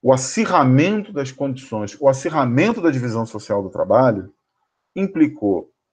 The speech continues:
colateralmente ou inequivocamente num acirramento das relações, do ânimo das relações sociais.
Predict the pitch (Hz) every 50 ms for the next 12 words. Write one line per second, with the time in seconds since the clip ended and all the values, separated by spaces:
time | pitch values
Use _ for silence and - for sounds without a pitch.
0 | _ _ - _ _ _ _ _ - - - 196 180 156 - - 143 127 117 110
1 | 104 113 127 139 131 131 127 113 123 156 165 165 139 131 - 135 120 107 104 -
2 | 101 90 90 110 135 156 156 147 135 127 - - 113 101 104 _ _ _ _ _
3 | _ _ _ _ _ _ _ _ _ _ _ _ _ _ _ _ _ 127 135 151
4 | 170 170 - - - 170 185 175 156 143 143 165 175 160 160 170 156 165 170 160
5 | 156 147 - - 147 151 156 156 151 - 151 143 143 151 165 180 180 170 160 151
6 | 135 139 131 127 139 139 139 131 131 - 139 139 147 - - - 151 - 165 131
7 | 123 123 127 131 - -